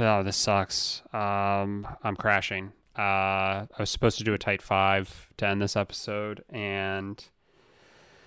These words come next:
I don't wanna make excuses, but my printer got jammed,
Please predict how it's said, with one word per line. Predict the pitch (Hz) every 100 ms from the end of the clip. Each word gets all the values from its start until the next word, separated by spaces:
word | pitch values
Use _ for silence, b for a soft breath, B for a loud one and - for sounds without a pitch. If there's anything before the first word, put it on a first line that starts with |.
| b b b b
I | 135
don't | 165
wanna | 160
make | 156 147
excuses, | 139 - 147 139 147 139 139 131 - B B
but | -
my | 110 101
printer | - 143 143
got | 135 127
jammed, | 117 110 110 110 110 107